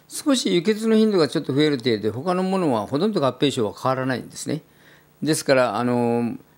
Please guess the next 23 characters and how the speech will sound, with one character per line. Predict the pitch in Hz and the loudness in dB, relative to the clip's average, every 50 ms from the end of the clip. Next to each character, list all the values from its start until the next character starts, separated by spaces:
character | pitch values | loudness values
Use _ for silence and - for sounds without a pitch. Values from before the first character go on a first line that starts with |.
| _ _ - | _ _ -8
婦 | 135 139 | -6 -2
人 | 160 170 160 | -2 0 2
科 | 175 170 | 2 2
腫 | 160 - - 175 165 | 2 2 2 2 4
瘍 | 156 | 4
を | 147 131 127 | 4 4 4
有 | 127 139 147 147 131 | 4 4 2 2 0
し | - | -2
て | - 127 | -6 -10
て、 | 135 - 151 143 135 - - _ _ _ _ - _ _ _ _ _ | -4 -2 -2 -2 -2 -4 -12 _ _ _ _ -20 _ _ _ _ _
え | 101 117 120 120 117 | -2 0 2 2 2
ー、 | 113 | 0
正 | - - 156 156 143 | 0 0 0 0 0
気 | 135 | 0
脱 | 143 135 123 - - 104 98 - - | -2 -2 -2 -4 -10 -14 -12 -8 -6
を | - 123 | -4 0
合 | 110 113 113 - - | 2 0 0 0 0
併 | - 139 127 | -2 -2 -2
し | 120 | 0
て | - - | -2 -4
い | 107 | -4
る | - - | -4 -6
人 | - - - | -10 -14 -16